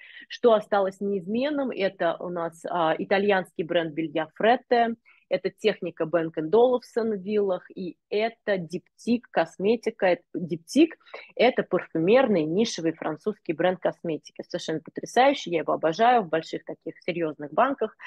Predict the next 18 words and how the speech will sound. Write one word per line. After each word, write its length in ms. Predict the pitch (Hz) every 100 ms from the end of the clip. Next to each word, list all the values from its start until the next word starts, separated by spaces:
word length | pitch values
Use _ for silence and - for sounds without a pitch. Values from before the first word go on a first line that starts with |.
| - -
абсолютно 540 | - - 175 233 170
у 40 | 160
нас 200 | 175 -
во 80 | 156
всех 340 | - 175 -
номерах 440 | 160 151 175 240
используется 580 | 165 _ 185 180 170 170
Diptyque. 480 | 156 165 _ 151 - - - -
И 140 | 208
тут, 160 | 330 320
кстати, 240 | 254 240
меня 160 | 226 226
тоже 200 | 247 208
еще 180 | 208
заинтересовало, 720 | 196 208 196 190 233 220 311 262
кто 320 | - 240 226
делал 340 | 170 208 175
реновацию. 960 | 175 185 180 233 330 - 294 277 254